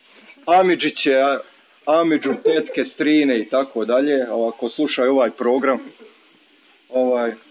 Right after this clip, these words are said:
jeli? Šta bi mogao da kažem, da smo imali jednog fantastičnog uče-, učitelja.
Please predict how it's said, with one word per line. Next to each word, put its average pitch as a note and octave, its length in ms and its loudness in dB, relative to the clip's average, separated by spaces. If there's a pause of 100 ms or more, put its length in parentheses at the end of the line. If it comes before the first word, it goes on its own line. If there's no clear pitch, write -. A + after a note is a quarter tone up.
(540)
jeli? B2+ 280 0 (1200)
Šta E3 220 -2
bi D3+ 100 -2
mogao D3+ 340 0
da C3 120 0
kažem, D3 440 0
da C3 120 -2
smo C#3 180 -4
imali C3+ 240 0
jednog C#3 300 0
fantastičnog C3+ 540 -4 (100)
uče-, C3 360 -4 (140)
učitelja. C#3+ 600 -4